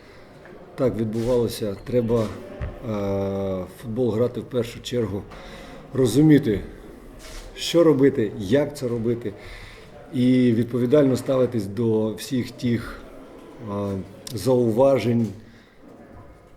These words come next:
і виконувати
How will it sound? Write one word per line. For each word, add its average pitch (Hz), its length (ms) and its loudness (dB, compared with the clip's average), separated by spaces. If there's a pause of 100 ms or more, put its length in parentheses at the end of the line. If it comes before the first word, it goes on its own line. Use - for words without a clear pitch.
(840)
і 117 400 2 (220)
виконувати 123 760 4